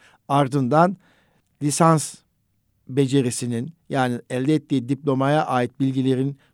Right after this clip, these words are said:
çok iyi olması tabii ki önemli. Ancak bunu YouTube kanallarından da yapay zeka temelli birçok,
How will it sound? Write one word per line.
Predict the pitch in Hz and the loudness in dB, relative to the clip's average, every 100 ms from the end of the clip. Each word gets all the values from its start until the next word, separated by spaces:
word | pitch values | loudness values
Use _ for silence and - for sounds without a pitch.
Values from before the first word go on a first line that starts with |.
| - | -4
çok | 202 - | -4 0
iyi | 165 139 | 2 2
olması | 147 131 131 123 120 | 0 -2 -2 -4 -8
tabii | - 185 170 135 | -4 0 2 0
ki | 123 98 - | -2 -4 -6
önemli. | 120 113 98 90 101 _ _ - | -8 -6 -8 -10 -14 _ _ -6
Ancak | 139 143 139 | 0 0 0
bunu | 147 143 135 127 _ - | 0 0 0 -2 _ -6
YouTube | 147 139 160 | -4 -2 -6
kanallarından | 143 143 139 139 135 139 160 170 | -4 -2 -2 -2 -2 0 0 0
da | 135 | 0
yapay | 127 143 | 0 -2
zeka | 139 143 143 | -2 -2 -4
temelli | 135 139 139 135 151 | -4 -4 -2 -4 -4
birçok, | - 147 - | -2 -2 -4